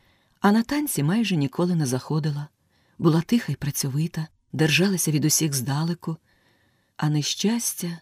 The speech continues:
спинилося біля неї. Це був недобрий зроду, що пхнув її в таку тяжку годину, але й вона не була добра. Так їй того треба було. І вона справді пірнула в тяжке горе.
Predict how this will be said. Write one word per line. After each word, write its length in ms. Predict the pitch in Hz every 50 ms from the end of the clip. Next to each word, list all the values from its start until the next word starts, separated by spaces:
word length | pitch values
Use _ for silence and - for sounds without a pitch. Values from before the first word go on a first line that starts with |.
| _ _ _ _ _ _ _ _ _ _ _ _
спинилося 800 | - - - - 180 202 196 165 185 214 202 123 113 - - -
біля 240 | 120 123 120 120 120
неї. 420 | 117 113 120 117 113 113 117 110 - _ _ _ _ _ _ _ _ _ _ _
Це 300 | - - - - 214 247
був 220 | 214 190 240 254 247
недобрий 580 | 247 262 262 180 180 180 185 160 185 196 202
зроду, 440 | 208 196 220 208 190 156 127 120 127 - - _
що 280 | - - - 156 151
пхнув 420 | - - - - 180 185 190 170 147
її 340 | 131 156 156 147 160 180
в 40 | 170
таку 260 | - - 151 - 156
тяжку 340 | 143 - 147 - - - 185
годину, 500 | 160 156 143 131 156 175 180 156 135 123 - _ _ _ -
але 240 | - 165 170 190
й 40 | 214
вона 280 | 214 240 262 240 190 160
не 100 | 151 156
була 260 | 151 165 160 165 165
добра. 420 | 151 165 160 160 147 160 165 175 - _ _ _ _ _ _ _ _ _ _ _ _ _ _ _ _ _ _ _ _ _ _ _
Так 260 | - 269 285 269 - 269
їй 100 | 262 254
того 280 | - 262 247 240 254
треба 420 | 247 - 220 202 160 135 139 131 120
було. 360 | 117 123 123 120 120 117 - - _ _ _ _ _ _ _ _ _ _ _ _ _ _ _
І 100 | 156 160
вона 280 | 156 165 175 196 202
справді 720 | 190 - - - - 156 160 185 220 240 233 208 185 208 196
пірнула 580 | - - 156 147 147 147 147 170 190 190 175
в 80 | 170 -
тяжке 400 | - - 139 - - - - 160
горе. 440 | 156 139 143 143 135 120 117 113